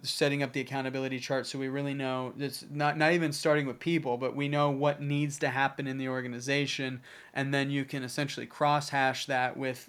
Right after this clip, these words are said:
who you do have and go, "Is this the right person? And is this the right person in the right seat?" Uh, a-, and, and potentially move some people. Maybe you'll identify people you need and don't have. Maybe you'll identify people you have and don't need,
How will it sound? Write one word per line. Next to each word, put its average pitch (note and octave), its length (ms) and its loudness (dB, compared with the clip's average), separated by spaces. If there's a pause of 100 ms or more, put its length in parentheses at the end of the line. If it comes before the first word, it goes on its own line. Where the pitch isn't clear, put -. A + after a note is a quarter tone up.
who E3 80 0
you C3+ 180 -2
do F3+ 200 2
have C3+ 280 6
and B2+ 160 -6
go, B2+ 300 2
"Is C3+ 160 0
this C3 180 -6
the C#3 140 -6
right C3 240 2
person? C3+ 480 -2 (260)
And B2+ 140 -6
is C3 180 0
this C3+ 160 -2
the C#3+ 100 -2
right C3 160 2
person C3+ 300 -6
in B2 100 -6
the A#2+ 60 -8
right A#2+ 200 -6
seat?" - 420 -6 (440)
Uh, C#3 240 8
a-, C#3+ 40 2
and, C#3+ 400 2
and C3+ 320 0 (180)
potentially C#3+ 480 -2
move C#3+ 300 0
some D3 120 -4
people. C#3+ 640 0
Maybe C3+ 240 -2
you'll C3+ 120 0
identify C3+ 400 -2
people C3 280 -4
you A#2+ 120 -4
need C#3 260 0
and C3 80 -6
don't A#2+ 180 0
have. C#3+ 400 6 (340)
Maybe C#3 260 2
you'll C3+ 100 2
identify C3 400 0
people C#3 240 -4
you C3 80 -2
have C3+ 220 4
and C#3+ 80 0
don't C#3+ 180 4
need, D#3+ 240 4